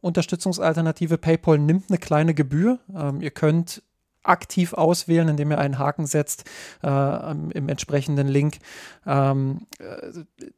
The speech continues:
dem ihr dort den Haken setzt, dass, dass ihr die Gebühr quasi übernimmt. <clears throat> Das sind bei fünfundzwanzig Euro, glaube ich, wären das ein Euro Gebühr,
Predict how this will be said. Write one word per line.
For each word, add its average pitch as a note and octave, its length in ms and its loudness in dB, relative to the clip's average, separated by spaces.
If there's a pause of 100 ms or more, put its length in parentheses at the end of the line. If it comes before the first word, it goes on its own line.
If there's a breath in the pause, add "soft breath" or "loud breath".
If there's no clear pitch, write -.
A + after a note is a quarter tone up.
(120)
dem C#3 140 2
ihr C#3 60 4
dort C3+ 180 4
den C3 160 2
Haken C3+ 220 0
setzt, C3+ 300 0
dass, - 180 -4
dass - 160 -4
ihr D#3+ 100 0
die C#3 100 2
Gebühr C#3 320 2
quasi D3 360 2
übernimmt. C#3 520 2
<clears throat> - 20 -16
Das D#3 340 6
sind D3+ 100 2
bei C#3+ 140 6
fünfundzwanzig D#3+ 640 2
Euro, D3 300 4
glaube C#3+ 320 6
ich, - 240 -2 (360 soft breath)
wären C#3 240 4
das C3+ 240 2
ein D3+ 300 4
Euro D#3+ 320 6
Gebühr, D#3+ 440 4